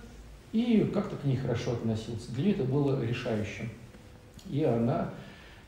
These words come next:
э, ушла оттуда, она, э, стала свечной, вот,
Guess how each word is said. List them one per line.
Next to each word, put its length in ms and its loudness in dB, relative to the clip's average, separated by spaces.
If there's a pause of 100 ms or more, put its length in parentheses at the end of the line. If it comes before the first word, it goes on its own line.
э, 40 -6
ушла 720 2
оттуда, 420 2
она, 240 4 (300)
э, 180 -2
стала 340 -2
свечной, 640 0 (640)
вот, 600 -4